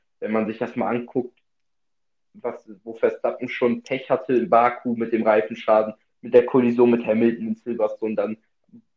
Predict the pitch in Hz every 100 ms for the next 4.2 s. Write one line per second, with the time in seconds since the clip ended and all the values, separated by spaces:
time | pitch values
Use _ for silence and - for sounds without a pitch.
0 | _ 123 123 131 - 120 117 120 - -
1 | 123 120 117 117 131 - - 107 107 110
2 | 98 65 104 107 107 - _ _ _ _
3 | - 110 107 - 92 104 101 92 _ 101
4 | 101 87